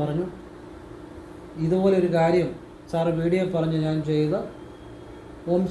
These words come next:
ശിം ശിവായ നമ' എന്ന മന്ത്രം ഞാനീ പറഞ്ഞ പോലെ ഫ്രീ ആയിട്ടിരിക്കുമ്പോഴൊക്കെ ഒരു കറുത്ത രൂപത്തിൽ ശിവലിംഗമോ അല്ലെ കറുത്ത രൂപത്തിൽ ശിവനെയോ അല്ലെ കറുത്ത രൂപത്തിൽ ശിവലിംഗമോ ഹൃദയത്തിൽ ധ്യാനിച്ച് ഒരു കുട്ടിയുടെ നിഷ്കളങ്കമായ മനസ്സോടു കൂടി മനസ്സ് ജപിച്ചതേ ഉള്ളൂ ഫ്രീ ആയിട്ടിരിക്കുമ്പോഴൊക്കെ.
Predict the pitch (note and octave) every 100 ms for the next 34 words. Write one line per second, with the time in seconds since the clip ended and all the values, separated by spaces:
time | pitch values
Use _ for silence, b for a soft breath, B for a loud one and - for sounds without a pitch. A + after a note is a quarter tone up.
0 | - G3 G3+ - F3 F3+ F#3+ F#3+ F#3 F3
1 | F#3 F3 D#3 D#3+ F#3 - - - E3 E3+
2 | G#3+ G#3+ F#3 F3+ E3+ E3 D#3 G3+ - -
3 | E3 E3+ G#3 G3+ F#3 F3+ E3+ E3 - F#3+
4 | B3 - - - - - - - F3+ F3+
5 | E3+ E3+ G3 F3+ F3 F3+ E3+ E3 E3+ F3
6 | F3+ F3 F3 E3 D3+ F3 E3+ D#3+ D#3+ D#3
7 | D3+ E3 F3+ A3 - A3+ A3+ A3 A3 G#3
8 | G#3 F#3+ F3+ F3+ F3+ E3 D#3+ F3 E3+ E3
9 | D#3 D#3 D3 G#3+ - - - G3 G3 F#3+
10 | A#3 A3+ G3+ F#3 G#3 G3 G3+ G3+ F#3 F3
11 | F3+ F3 F#3 G3 F3 F#3 G3+ A#3 G#3 F3+
12 | F#3+ F#3 D3 - - - - - F#3+ G#3
13 | G3 F#3 F3+ D#3+ D#3+ C#3+